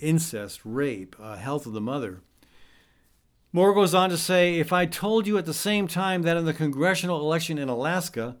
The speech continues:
a hard red state, that it's not only not gonna be won by a Democrat,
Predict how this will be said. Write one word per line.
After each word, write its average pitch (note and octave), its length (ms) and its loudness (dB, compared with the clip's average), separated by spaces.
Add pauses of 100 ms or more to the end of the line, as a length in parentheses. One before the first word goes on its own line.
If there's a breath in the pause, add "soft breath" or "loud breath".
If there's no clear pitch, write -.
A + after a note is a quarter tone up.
a A2 60 -6
hard A#2+ 340 -2
red A#2+ 240 -2
state, G2+ 420 -6 (520 loud breath)
that D#3+ 120 6
it's E3+ 180 2
not F#3 280 2
only F3+ 400 2
not G3+ 300 2
gonna A3+ 180 2
be G3+ 100 0
won F#3+ 260 0
by E3 140 2
a D3+ 80 2
Democrat, C3+ 720 -4